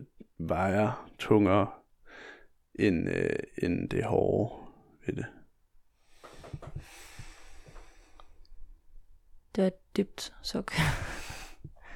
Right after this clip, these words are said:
Speaker 1: Det er det snakkeri.
Speaker 2: Ja. Du må gerne bryde en kontakt med dig selv,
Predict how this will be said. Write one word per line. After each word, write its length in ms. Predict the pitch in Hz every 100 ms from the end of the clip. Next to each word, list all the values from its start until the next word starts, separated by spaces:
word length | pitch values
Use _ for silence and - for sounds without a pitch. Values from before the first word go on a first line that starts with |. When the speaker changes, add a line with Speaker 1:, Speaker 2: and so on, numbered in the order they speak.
| - - - 127 - - - -
Speaker 1:
Det 100 | -
er 40 | - -
det 140 | -
snakkeri. 500 | - - 85 - 101 - -
Speaker 2:
Ja. 220 | 202 214 160 - - - - - - -
Du 60 | 185
må 100 | 175
gerne 280 | 180 180 180
bryde 240 | 180 180
en 100 | 175
kontakt 360 | 175 175 175 -
med 120 | 175
dig 100 | 180
selv, 260 | - 185